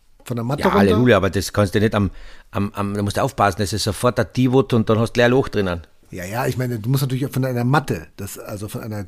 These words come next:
Speaker 2: Ach so, so, ja, ja, ja, ja.
Speaker 1: Abschlagmatte
Speaker 2: Von einer
Speaker 1: das
Speaker 2: Matte.
Speaker 1: probieren,
Speaker 2: Ja, ja.
Speaker 1: ne?
Speaker 2: Ja,
Speaker 1: Also
Speaker 2: ja.
Speaker 1: ein paar
Speaker 2: Man
Speaker 1: Meter
Speaker 2: könnte
Speaker 1: so.
Speaker 2: auch überlegen, statt vertikutieren, äh, äh, Chips zu machen.
Speaker 1: Ja, genau. Ja.
Speaker 2: Sind, sind halt die Löcher ein bisschen größer, aber wurscht. <laughs>
Speaker 1: Sind,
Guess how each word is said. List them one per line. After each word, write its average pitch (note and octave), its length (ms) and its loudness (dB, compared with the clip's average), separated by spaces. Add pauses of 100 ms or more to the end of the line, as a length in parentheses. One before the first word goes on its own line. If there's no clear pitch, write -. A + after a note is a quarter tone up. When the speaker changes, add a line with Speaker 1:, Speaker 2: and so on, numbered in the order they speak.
Speaker 2:
Ach - 80 -4
so, F#3 340 6
so, C#3 200 0
ja, B2+ 120 2
ja, B2 160 2
ja, E2+ 140 -4
ja. C2 80 -10
Speaker 1:
Abschlagmatte A2+ 440 -2
Speaker 2:
Von G#2 60 -2
einer A#2 60 2
Speaker 1:
das A2 120 -6
Speaker 2:
Matte. - 40 -16
Speaker 1:
probieren, F#2 240 -8
Speaker 2:
Ja, E2+ 120 -8
ja. - 60 -16
Speaker 1:
ne? A2+ 200 -14 (160)
Speaker 2:
Ja, - 60 -12
Speaker 1:
Also F2+ 120 -8
Speaker 2:
ja. - 80 -14 (680)
Speaker 1:
ein B2+ 80 -4
paar B2 100 2
Speaker 2:
Man B2 80 6
Speaker 1:
Meter D3 140 6
Speaker 2:
könnte D3+ 180 4
Speaker 1:
so. A#2+ 60 0
Speaker 2:
auch F3 180 0
überlegen, D3+ 420 6
statt B2+ 220 0
vertikutieren, D#3 1040 4
äh, C#3 320 6 (280)
äh, - 40 -6
Chips - 320 0
zu G#2 100 -2
machen. D2+ 220 -4 (180)
Speaker 1:
Ja, A#2+ 180 -6
genau. A#2+ 300 -4 (840)
Ja. - 120 -14 (440)
Speaker 2:
Sind, A#2+ 240 0
sind C#3+ 160 2
halt C#3 120 4
die C3 40 4
Löcher D#3 280 4
ein - 60 0
bisschen D3 180 2
größer, D3 340 4
aber A#2 280 4
wurscht. D3 360 -2
<laughs> - 60 -20 (640)
Speaker 1:
Sind, - 260 2